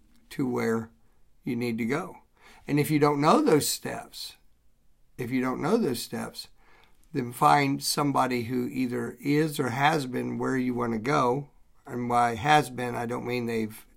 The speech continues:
they were there and then slipped away from it. I mean, they were there and maybe have gone even beyond that. Find somebody, find some information on it, and find out the facts of how you need to get from where you are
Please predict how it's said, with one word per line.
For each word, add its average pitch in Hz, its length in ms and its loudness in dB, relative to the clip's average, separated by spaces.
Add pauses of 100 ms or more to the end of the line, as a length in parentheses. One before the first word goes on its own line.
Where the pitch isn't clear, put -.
(360)
they 123 160 -4
were 113 160 -4
there 123 260 0
and 117 160 0
then 110 100 -4
slipped 113 300 -6
away 131 240 4
from 120 260 -2
it. 113 100 -10 (500)
I 131 100 -2
mean, 123 300 0
they 113 120 2
were 113 240 -4
there 127 220 0
and 120 100 -2
maybe 117 220 0
have 110 120 -2
gone 120 220 -2
even 110 260 -2
beyond 131 420 2
that. 110 260 -6 (1400)
Find 175 380 2
somebody, 127 560 -6 (240)
find 147 360 -2
some 160 160 -2
information 143 640 -2
on 113 180 -2
it, 110 100 -10 (240)
and 113 160 -12
find 127 260 -2
out 117 160 -4
the 117 100 -12
facts 127 460 0
of 110 120 -12
how 123 120 -6
you 127 160 -4
need 123 240 -6
to 113 80 -6
get 117 180 -4
from - 200 -12
where 110 100 -4
you 156 220 0
are 120 320 -2